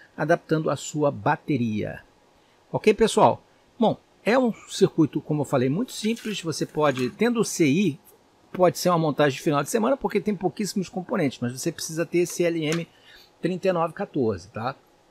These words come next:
Dá pra comprar, ele tá disponível no Mercado Livre e em algumas lojas de eletrônica, você acha com certa facilidade, ok? Lembrando, os demais componentes, três resistores, um de cinquenta e seis K, um de dezoito K. E esse aqui de um K você vai variar,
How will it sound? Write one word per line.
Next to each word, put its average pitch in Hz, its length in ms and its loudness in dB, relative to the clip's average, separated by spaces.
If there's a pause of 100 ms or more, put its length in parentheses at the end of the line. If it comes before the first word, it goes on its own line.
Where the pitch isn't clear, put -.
Dá - 100 -4
pra 254 80 2
comprar, 175 360 2
ele 143 100 0
tá 165 100 2
disponível 147 460 -2
no 139 60 2
Mercado 123 360 -2
Livre 117 520 0
e 110 360 -4
em - 20 -4
algumas 110 280 -2
lojas 127 240 2
de 110 60 -6
eletrônica, 135 500 -2
você 135 180 -6
acha 139 180 -4
com 143 180 -6
certa 139 300 -6
facilidade, 139 680 -6 (280)
ok? 151 320 -6 (380)
Lembrando, 131 460 2 (200)
os 151 140 -4
demais 131 300 0
componentes, 208 640 -4 (380)
três 147 200 2
resistores, 156 540 2
um 170 80 -2
de 156 80 -6
cinquenta 151 360 -6
e 139 40 -6
seis 147 180 -6
K, 156 180 0
um 139 120 0
de 143 80 -4
dezoito 135 380 -4
K. 135 200 4 (520)
E 202 120 4
esse 226 160 4
aqui 202 180 2
de 165 100 0
um 202 120 2
K 175 200 8
você 160 240 2
vai 190 200 4
variar, 156 560 6